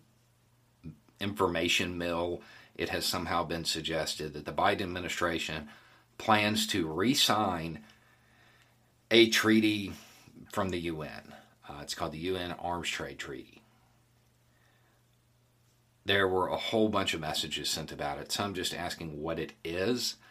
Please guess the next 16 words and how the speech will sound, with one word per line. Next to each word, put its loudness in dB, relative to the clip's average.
and 0
some -2
people -2
wondering 2
if -4
their 0
uncle 0
who -2
thinks -2
this -2
means -4
the -2
U 0
N 2
is 4
coming 0